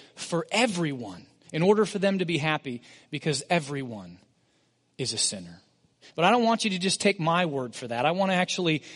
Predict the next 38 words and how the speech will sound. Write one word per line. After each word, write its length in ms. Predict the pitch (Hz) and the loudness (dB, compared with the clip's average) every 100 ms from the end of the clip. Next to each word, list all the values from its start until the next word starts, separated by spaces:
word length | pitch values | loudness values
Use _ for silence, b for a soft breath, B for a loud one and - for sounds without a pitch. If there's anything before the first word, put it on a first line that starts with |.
| B | B
show 400 | - - 214 226 | 2 6 6 6
you 200 | 214 196 | 4 2
from 320 | - 190 175 | 0 0 2
the 80 | 143 | 0
text 680 | - - 147 - - - - B B B | -2 0 0 0 -8 -8 -12 B B B
how 180 | 175 170 | 2 2
clearly 580 | - 190 202 185 147 | 0 0 2 2 2
David 400 | 139 156 156 139 | 4 4 4 0
makes 300 | 135 139 139 | 0 -2 -2
this 200 | - 131 | -6 -8
point. 360 | - 151 139 127 B B B | -6 -4 -4 -6 B B B
Because 280 | 180 214 202 | 6 6 6
if 120 | 196 | 2
you 80 | 202 | 2
look 200 | 277 240 | 2 2
again 280 | 196 220 | 6 6
at 80 | 202 | 6
verses 380 | 165 185 - 143 | 2 -2 -2 -2
one 220 | 160 185 | 0 0
and 140 | 160 - | 0 -2
two, 360 | 202 151 135 - b b b b | 0 0 -2 -8 b b b b
what 220 | 160 208 | 0 0
you'll 200 | 226 247 | 4 6
notice 640 | 196 190 254 175 139 - - - _ _ _ _ _ _ _ - | 8 8 8 6 2 -4 -8 -20 _ _ _ _ _ _ _ 0
is 140 | 185 170 | 2 4
that 120 | 175 | 8
David 340 | 202 226 196 | 8 8 4
uses 400 | 190 170 165 - | 2 2 0 -2
three 240 | 196 220 214 | -2 -2 4
different 380 | 208 196 180 | 4 2 -6
words 360 | 160 170 143 - | 0 0 0 -4
for 120 | 127 | -8
sin. 380 | - - 131 104 - _ _ b b b | -6 -4 -4 -6 -16 _ _ b b b
Three 520 | - 190 214 226 208 B B B | -6 2 4 4 0 B B B
different 480 | 123 202 - 196 - | 4 6 4 -4 -4
terms 480 | - 185 160 139 - | -4 0 0 0 -4
for 160 | - 131 | -6 -6
sin. 360 | - 151 127 | -2 -2 -2